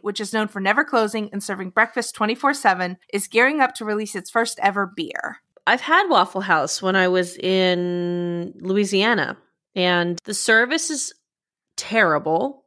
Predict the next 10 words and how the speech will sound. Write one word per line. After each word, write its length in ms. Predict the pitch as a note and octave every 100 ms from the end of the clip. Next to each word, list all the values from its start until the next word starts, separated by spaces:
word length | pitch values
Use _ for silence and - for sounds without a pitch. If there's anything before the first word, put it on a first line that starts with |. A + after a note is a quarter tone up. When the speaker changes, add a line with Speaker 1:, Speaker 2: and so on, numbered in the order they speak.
| -
Speaker 2:
It's 200 | G3 -
always 420 | F3+ F#3 A3 C#4
packed, 640 | - - E3 C#3+ G#3+ - - _ _ _ _
but 220 | E3+ G#3
Speaker 1:
Mm-hmm. 80 | A#3+
Speaker 2:
the 80 | G#3+
food 720 | - - - B3+ D4+ E4+ F#4+ F#4 F#3
is 500 | F3 D#3+ D3+ E3 - -
very 560 | E3 D#3 D#3+ D#3+ D3+
good. 380 | C#3+ C3 - -